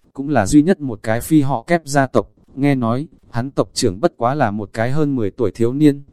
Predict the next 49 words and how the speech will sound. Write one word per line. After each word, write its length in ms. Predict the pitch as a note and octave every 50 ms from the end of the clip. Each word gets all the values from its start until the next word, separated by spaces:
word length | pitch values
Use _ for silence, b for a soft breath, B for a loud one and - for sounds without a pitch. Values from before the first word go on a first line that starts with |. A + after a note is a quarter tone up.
| _ _ -
mà 180 | B2 G#2+ G2+
trong 200 | - - C3+ C3
đó 160 | B2 A2+ A#2+
tộc 180 | B2+ - - G2+ _
nhân 240 | A#2 C#3 C#3+ C#3 C3+
cũng 180 | - B2+ C#3
đều 160 | C#3+ C3 A2
không 220 | G#2 - D#3 D3+ C#3+
phải 240 | - - A#2 F2+ F#2
là 140 | G2+ G2+
đều 200 | F#2+ G#2+ G#2+ G2+
là 160 | G2+ G#2 G2+ F#2+
có 180 | _ A2+ A#2
huyết 220 | B2+ D3 G3 F#3 _
thống 180 | A#2 A2+ B2+
quan 200 | - D3+ D3 C#3+
hệ, 280 | C3 C3+ C3+ A2+ G#2+ G#2+ _ _ _ -
nhưng 240 | C3 C3+ C#3 C#3 C3
là 140 | A#2 G2
có 140 | F#2+ - A2+
một 220 | B2 D3 C#3+ G#2+ -
chút 200 | - F3 - _
tương 220 | - D#3 C#3+ C#3
đồng 180 | C3+ A#2 G#2 F#2+
chính 240 | - - A2+ C3 D#3
là, 340 | D3 C3 A2+ G2 F2 - - _ _ _ _
bọn 180 | A#2+ B2+ A#2+ G#2+
họ 200 | A2 A#2+ A2 A2
đều 180 | A2+ G#2+ G2
giỏi 220 | F#2+ A2 A#2 F#2+ F2+
về 180 | G#2 C3+ C3
phù 220 | A2+ - A2+ G#2 G2
chú. 360 | - - G#2+ A2+ A#2+ C3 C#3 _ _ _ _ _ _ _ _ _ _ _ _ _ _ _ _ _ -
Mà, 400 | - A#2 G#2+ G2+ G2 F2+ E2+ F#2 _ _
phù 200 | - A#2 G#2+ G2+
chú, 340 | - - G#2+ A2+ A#2+ C3 C#3 C3+ _
cái 160 | - A2+ A2+ B2+
này 220 | D3 C#3+ A#2+ F#2+
danh 220 | F#2 C#3 C#3+ C#3
từ 180 | C3 - A#2 G2+
cũng 200 | - - B2+ D3
lại 200 | D#3+ D#3 C3 G#2+
lần 240 | G#2 A2 G2+ G2 G2+
nữa 140 | A#2+ C3+ C#3+
ở 160 | C3 A2 F#2+
Tam 200 | - C#3+ C#3+ C#3
Quốc 200 | _ F#3 F3+ E3
nổ 200 | D3+ C3+ G#2 F#2
vang, 340 | G#2+ C3+ C3+ C#3 C#3 C#3